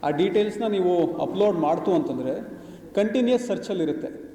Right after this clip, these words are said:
ಮುಂಚೆ ಥರ ನೀವು ಎಫ್ ಐ ಆರ್ ಮಾಡಿಸೋದು ಅಥವಾ, ಆ, "ಸರ್, ಆ, ನೀವು ಟ್ರ್ಯಾಕ್ ಮಾಡಿಸ್ಕೊಡಿ" ಅಂತಂದು ಕೇಳೋ ಅವಶ್ಯಕತೆ ಇರೋದಿಲ್ಲ. Volunteer-, ಅಂದರೆ automatically it will be, ಆ, kept on searching.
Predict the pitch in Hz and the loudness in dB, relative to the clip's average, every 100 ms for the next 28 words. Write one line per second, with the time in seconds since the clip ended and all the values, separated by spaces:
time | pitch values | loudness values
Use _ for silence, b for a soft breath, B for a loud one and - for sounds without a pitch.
0 | - 156 175 202 190 185 180 165 151 156 | -12 -4 -2 0 2 2 4 2 2 2
1 | 185 175 165 165 165 165 170 170 165 165 | 2 2 0 0 -2 0 2 0 2 4
2 | 156 151 151 - - - 151 151 147 143 | 4 2 -2 -6 -8 -6 0 4 4 4
3 | 147 143 165 156 156 147 147 156 147 156 | 4 2 2 2 2 2 4 2 2 2
4 | 160 170 156 151 156 156 151 151 147 - | 2 0 0 0 0 2 0 0 -2 0
5 | 156 151 147 147 - 151 139 151 139 135 | 2 4 4 2 0 -4 0 0 0 0
6 | 123 - - - - - 143 165 190 185 | -2 -4 -8 -8 -8 -2 2 4 2 2
7 | 180 165 156 156 143 175 202 190 180 208 | 2 2 0 2 2 2 2 0 0 2
8 | 220 175 180 202 202 185 156 139 143 139 | 2 2 0 -2 0 2 4 2 -2 -4
9 | 143 143 143 139 139 156 - 180 180 151 | 0 0 0 -2 -2 -2 2 2 4 0
10 | - 147 120 | -2 -6 -6